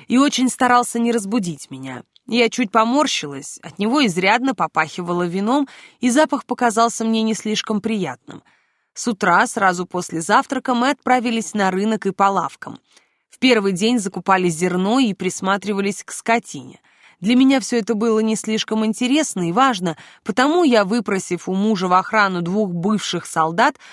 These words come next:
отправилась смотреть местную ювелирку. Меня интересовали не столько золото и драгоценные камни, сколько то, что любят носить не слишком богатые горожанки.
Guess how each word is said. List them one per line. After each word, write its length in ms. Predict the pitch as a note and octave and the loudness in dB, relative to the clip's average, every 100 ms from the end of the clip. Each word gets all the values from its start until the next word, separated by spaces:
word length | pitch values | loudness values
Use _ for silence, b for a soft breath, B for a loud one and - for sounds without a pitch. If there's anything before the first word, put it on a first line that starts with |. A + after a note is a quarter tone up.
| B | B
отправилась 680 | - A3+ A#3+ C#4+ D4 C4+ B3 | -4 -2 2 2 4 2 0
смотреть 540 | - F#3+ F3+ G#3+ A3+ | 0 -2 0 -2 -2
местную 500 | G3+ F#3+ F#3 - F#3 | -2 -2 -2 -2 0
ювелирку. 680 | F3+ F#3+ G3+ E3 C3+ - - b b b b G3+ | 0 0 0 -2 -6 -14 -20 b b b b 2
Меня 280 | A#3 A#3 | 4 6
интересовали 640 | A3 G#3+ G#3 - G3 G3+ G3 | 4 0 -2 0 2 2 2
не 140 | G3 | -2
столько 380 | F#3+ - F#3 G3 | -4 -4 -2 -2
золото 480 | F3+ F#3+ F#3 F#3 F3+ | 0 0 0 0 -2
и 80 | F3 | -2
драгоценные 680 | F3+ F3+ F#3 - F#3 F#3 F#3 | -2 -2 -4 -4 -2 -2 0
камни, 420 | C4+ D#4 D4 C4 B B | 2 2 2 0 B B
сколько 400 | - B3 A#3+ A#3 | -2 0 2 0
то, 160 | C#4+ D4+ | 0 -2
что 180 | - | 0
любят 320 | B3 B3+ A3 A3+ | 0 0 0 0
носить 540 | G#3+ G3 C#4+ C#4 - | 0 2 0 0 0
не 220 | G#3 A#3 | 2 2
слишком 580 | A#3+ B3+ C4 G3+ - F3 | 2 0 0 -2 -4 -2
богатые 480 | E3+ F3+ E3+ D3 E3+ | 0 0 -2 -2 -4
горожанки. 720 | D#3+ G3 G#3+ F3+ B2 - - | 0 0 0 -4 -10 -16 -18